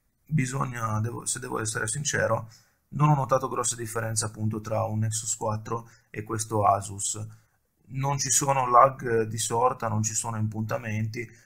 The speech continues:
Logicamente non si può pretendere di, eh, giocare, eh, per esempio ai videogame più pesanti avendo la modalità di massimo risparmio energetico attivato. In ogni caso il comportamento è assolutamente apprezzabile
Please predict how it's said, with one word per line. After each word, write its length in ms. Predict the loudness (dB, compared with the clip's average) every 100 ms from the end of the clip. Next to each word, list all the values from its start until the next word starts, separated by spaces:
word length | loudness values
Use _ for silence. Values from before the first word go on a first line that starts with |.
| -6
Logicamente 720 | -2 -2 0 0 0 -6 -6
non 140 | -6
si 120 | -6
può 140 | -4 -6
pretendere 560 | -6 -6 -2 0 0
di, 300 | -2 -4 -8
eh, 280 | -8 -10 -8
giocare, 640 | -8 -6 2 4 4 2 -6 -16 _ _
eh, 220 | -10 -10
per 140 | -8 -8
esempio 520 | -4 -4 -4 -6 -8
ai 100 | -8
videogame 440 | -8 -10 -10 -10
più 140 | -10 -10
pesanti 560 | -8 -6 -6 -6 -6
avendo 340 | -6 -6 -10 -8
la 80 | -8
modalità 580 | -10 -12 -12 -6 -6
di 140 | -8 -10
massimo 440 | -4 -4 -4 -8
risparmio 640 | -16 -14 -12 -12 -12 -14 -14 _ _
energetico 880 | -10 -8 -6 -8 -8 -12 -10 -8 -4
attivato. 720 | -6 -6 -2 2 2 0 -18 _ _ _ _ _ -18
In 140 | -4 0
ogni 180 | 2
caso 380 | 6 8 6 4
il 60 | 0
comportamento 760 | -4 -4 -2 -2 -4 -2 -2
è 120 | 0
assolutamente 1400 | 0 0 -4 -6 -4 -4 -6 -6 2 2 2 -4 -4 -8
apprezzabile 1000 | -4 -4 -4 0 0 0 -2 -2 -4 -8